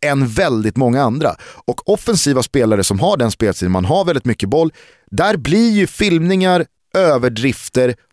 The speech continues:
och att lägga sig ett sätt att spela ut ett motdrag mot försvarare som går för hårt åt dem. För att försvararna lär ju sig också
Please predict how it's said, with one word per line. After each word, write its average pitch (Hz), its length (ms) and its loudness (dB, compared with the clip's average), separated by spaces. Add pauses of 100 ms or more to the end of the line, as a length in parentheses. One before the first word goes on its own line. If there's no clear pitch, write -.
(120)
och 131 300 -2
att 120 120 -2
lägga 143 320 0
sig 85 300 -2 (260)
ett 147 140 -4
sätt - 540 -4 (160)
att - 360 -6 (140)
spela 151 440 0
ut 135 300 2
ett 113 100 0
motdrag 120 920 0 (240)
mot 127 380 0
försvarare 139 720 0
som 127 360 0
går 120 240 2
för 120 180 -2
hårt 113 400 0
åt 127 240 0 (300)
dem. 110 420 -4 (280)
För - 180 0
att 160 200 -4 (360)
försvararna 180 800 0 (320)
lär 208 280 2
ju 226 120 2
sig 117 200 2
också - 360 -4